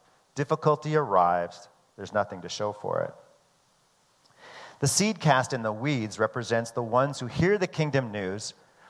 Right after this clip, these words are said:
but are overwhelmed with worries about all the things they have to do and the things they want to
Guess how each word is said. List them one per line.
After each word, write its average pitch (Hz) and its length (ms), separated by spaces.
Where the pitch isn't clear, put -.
but 143 100
are 143 100
overwhelmed 170 720
with 151 220
worries 135 540
about 113 320
all 185 460
the 151 140
things 160 420
they 139 120
have 143 260
to 143 100
do 143 400
and 127 100
the 123 80
things 147 320
they 147 100
want 139 260
to 139 60